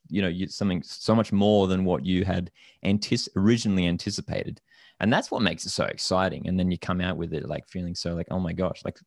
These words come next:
we made this." Like, you listen back to it, like, "What? We made that?" Um, it's, it's crazy. And that's, yeah, like,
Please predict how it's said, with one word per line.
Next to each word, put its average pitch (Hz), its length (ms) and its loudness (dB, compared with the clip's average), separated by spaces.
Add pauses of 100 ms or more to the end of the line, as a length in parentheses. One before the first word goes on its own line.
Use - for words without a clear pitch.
(300)
we 95 120 4
made 95 260 4
this." 123 300 4
Like, 101 140 2
you 107 80 2
listen 101 180 -2
back 98 160 2
to 95 120 2
it, 57 120 0
like, 71 100 -6
"What? 120 300 4
We - 80 -2
made 139 220 2
that?" 139 200 2 (520)
Um, 104 380 2
it's, - 340 -2
it's 98 120 -4
crazy. 113 520 2
And 98 320 -2 (680)
that's, - 380 -2
yeah, 117 180 4
like, 101 220 0